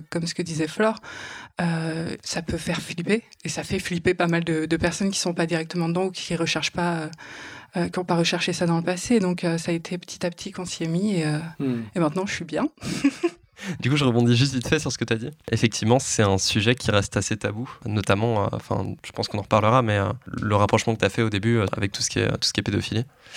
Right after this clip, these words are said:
Speaker 1: Mm, mm.
Speaker 2: C'était, euh, ce que j'avais, moi, lu dans une
Speaker 3: Ouais, ouais, dans la
Speaker 2: définition.
Speaker 3: définition,
Speaker 2: Je
Speaker 3: mais
Speaker 2: crois que
Speaker 3: c'est
Speaker 2: cette partie-là était particulièrement dans la page Age Play de Wikipédia.
Speaker 3: Ouais, ouais, ouais, ouais. Mais c'est, en fait, c'est quelque chose qui est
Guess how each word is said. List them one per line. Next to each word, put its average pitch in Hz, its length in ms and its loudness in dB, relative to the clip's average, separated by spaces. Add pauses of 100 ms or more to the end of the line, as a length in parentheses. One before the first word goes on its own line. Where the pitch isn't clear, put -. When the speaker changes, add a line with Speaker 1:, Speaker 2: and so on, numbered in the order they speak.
(300)
Speaker 1:
Mm, 190 80 -8
mm. - 20 -4
Speaker 2:
C'était, 135 320 2
euh, 120 140 4
ce - 80 0
que 123 100 0
j'avais, 110 240 4
moi, 127 240 2
lu 131 220 2
dans 120 180 4
une 120 220 0
Speaker 3:
Ouais, 123 100 8
ouais, 143 160 8
dans 120 100 6
la 117 80 8
Speaker 2:
définition. 139 460 4
Speaker 3:
définition, 123 80 0
Speaker 2:
Je 117 60 2
Speaker 3:
mais - 20 4
Speaker 2:
crois 151 140 4
que - 40 -2
Speaker 3:
c'est - 60 -4
Speaker 2:
cette 127 120 -2
partie-là 151 320 4
était 156 140 2
particulièrement 143 640 2
dans 131 120 2
la 113 140 4
page 135 320 2
Age 143 240 4
Play 143 200 4
de 135 60 -8
Wikipédia. 113 500 -4
Speaker 3:
Ouais, 139 60 4
ouais, 131 180 6
ouais, 131 80 4
ouais. 127 360 4
Mais 120 280 6
c'est, 120 400 4
en 107 80 4
fait, 143 180 -2 (160)
c'est - 320 0
quelque 110 140 0
chose 135 160 2
qui - 80 0
est 107 100 0